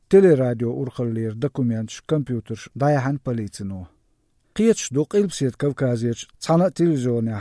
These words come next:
žurnalisti vēr vocīla, šiegar prokuratūra ja palīcija iemalija. Jūts efir kiečinarg, tobēc, bet poločā dajahana gor, versičuen pačalk dūmi ekspert Kozak Anatoli. Dož doč Dagestāniečs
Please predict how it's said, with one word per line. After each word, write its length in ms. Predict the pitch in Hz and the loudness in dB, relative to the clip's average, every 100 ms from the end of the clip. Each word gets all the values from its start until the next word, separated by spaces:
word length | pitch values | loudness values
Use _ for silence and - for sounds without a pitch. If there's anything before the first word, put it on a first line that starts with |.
| - | -10
žurnalisti 640 | - 131 160 143 113 - 135 | -6 -2 0 0 -2 -4 -4
vēr 240 | 135 123 | -2 -2
vocīla, 580 | 117 123 - 127 117 110 - | -2 -4 -4 -4 -4 -6 -14
šiegar 480 | - 170 180 147 117 | -2 2 2 2 -4
prokuratūra 800 | - 156 - 135 113 120 120 127 | 0 -2 0 -2 -2 -4 -4 -2
ja 80 | 135 | -2
palīcija 560 | 156 143 113 - 120 120 | -2 -2 -4 -4 -8 -6
iemalija. 500 | 139 135 131 107 104 90 _ _ _ _ _ | -6 -2 -2 -4 -8 -12 _ _ _ _ _
Jūts 340 | 143 208 - | 2 2 0
efir 380 | 156 160 139 120 | -4 -4 -2 -6
kiečinarg, 720 | - 151 160 - 113 117 127 - _ - | -2 0 0 -2 -2 -2 -6 -14 _ 4
tobēc, 480 | 185 143 127 120 117 | 4 6 2 0 -6
bet 240 | 123 - | -8 -8
poločā 540 | - 165 151 120 120 117 | 2 4 4 0 -4 -2
dajahana 480 | 143 147 127 139 147 | 0 0 0 -2 -4
gor, 320 | 113 117 127 - _ | -4 -4 -6 -12 _
versičuen 560 | 170 175 160 135 135 120 | 2 2 2 -2 -2 0
pačalk 480 | - 156 139 117 113 | 0 -2 -2 -6 -6
dūmi 460 | 120 127 123 117 | -6 -4 -2 -4
ekspert 600 | 143 - - 117 117 - - _ | -6 -10 -8 -6 -6 -10 -20 _
Kozak 480 | - 135 123 127 - | -4 -2 -2 -4 -4
Anatoli. 560 | 143 135 - 107 98 87 - _ _ _ _ - | -2 -2 -2 -6 -8 -12 -18 _ _ _ _ 0
Dož 440 | 156 220 196 - 117 | 6 6 6 -2 -6
doč 300 | 127 - 139 | -6 -6 -4
Dagestāniečs 840 | 156 160 143 - 127 117 113 - | -2 -2 -4 -4 -2 -2 -4 -6